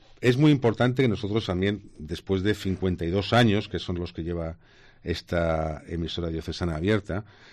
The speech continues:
es muy importante decirle que n-, a toda nuestra audiencia que nosotros hemos querido mantener el nombre de carrera oficial en la exposición para significar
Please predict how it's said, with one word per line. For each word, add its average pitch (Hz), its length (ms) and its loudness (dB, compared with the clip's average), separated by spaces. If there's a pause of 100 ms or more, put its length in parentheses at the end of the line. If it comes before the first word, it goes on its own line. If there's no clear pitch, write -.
(140)
es 92 120 0
muy 110 100 4
importante 101 460 0
decirle 101 380 0
que 92 100 -2
n-, 87 220 0 (100)
a 87 220 -2
toda 95 160 -2
nuestra 92 240 -2
audiencia 92 300 -2
que 101 60 0
nosotros 85 260 -4
hemos 98 160 0
querido 95 160 0
mantener 95 340 2
el 90 140 2
nombre 101 160 2
de 95 80 2
carrera 98 280 2
oficial 101 400 0
en 95 60 2
la 90 60 0
exposición 90 440 -2
para 98 240 4
significar 92 680 -2